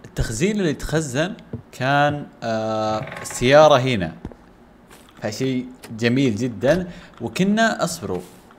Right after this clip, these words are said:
الأشياء هذه لو ضغطت جاي، جاي وش يقول؟ يقول، آه، "Buy a microphone from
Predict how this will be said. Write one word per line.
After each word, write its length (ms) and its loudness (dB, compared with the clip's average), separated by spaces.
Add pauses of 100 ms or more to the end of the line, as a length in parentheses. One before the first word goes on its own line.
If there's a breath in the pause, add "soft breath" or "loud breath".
(120)
الأشياء 440 -2
هذه 380 -2
لو 280 -2 (380)
ضغطت 680 -8 (580)
جاي، 260 -8 (220)
جاي 160 2
وش 160 -4
يقول؟ 320 0 (360)
يقول، 460 0
آه، 380 8
"Buy 340 2
a 20 -6
microphone 580 -2
from 300 -2